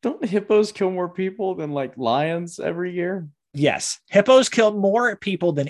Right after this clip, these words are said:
Speaker 2: any other animal on the planet.
Speaker 1: There you go.
Speaker 2: So, yes,
Speaker 1: Perfectly
Speaker 2: they're
Speaker 1: safe.
Speaker 2: very dangerous.
Speaker 1: No, just, just throw a leash on it. Walk it like a dog.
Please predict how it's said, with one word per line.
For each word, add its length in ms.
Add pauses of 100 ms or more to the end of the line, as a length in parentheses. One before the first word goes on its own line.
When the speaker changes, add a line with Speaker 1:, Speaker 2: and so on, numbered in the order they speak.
Speaker 2:
any 260
other 280
animal 340
on 80
the 80
planet. 400 (320)
Speaker 1:
There 140
you 120
go. 280 (760)
Speaker 2:
So, 440 (140)
yes, 300
Speaker 1:
Perfectly 240
Speaker 2:
they're 80
Speaker 1:
safe. 100
Speaker 2:
very 300
dangerous. 680 (180)
Speaker 1:
No, 280
just, 280
just 160
throw 200
a 40
leash 220
on 160
it. 100
Walk 220
it 40
like 120
a 60
dog. 300